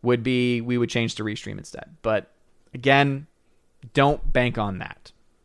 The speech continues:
<laughs> Uh, Moody M says, "You can just say Toby if you want rolls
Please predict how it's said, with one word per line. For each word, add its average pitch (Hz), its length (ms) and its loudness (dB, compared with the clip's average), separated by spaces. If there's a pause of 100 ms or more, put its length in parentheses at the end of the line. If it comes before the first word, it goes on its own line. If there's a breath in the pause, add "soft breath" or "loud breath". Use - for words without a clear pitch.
(240)
<laughs> - 1000 -2 (2000 loud breath)
Uh, 113 380 8
Moody 123 200 6
M 123 160 4
says, 117 560 6
"You 135 140 -2
can 156 140 0
just 160 240 4
say 135 440 4
Toby 127 540 2
if 120 160 0
you 123 180 0
want 117 300 0
rolls 123 460 4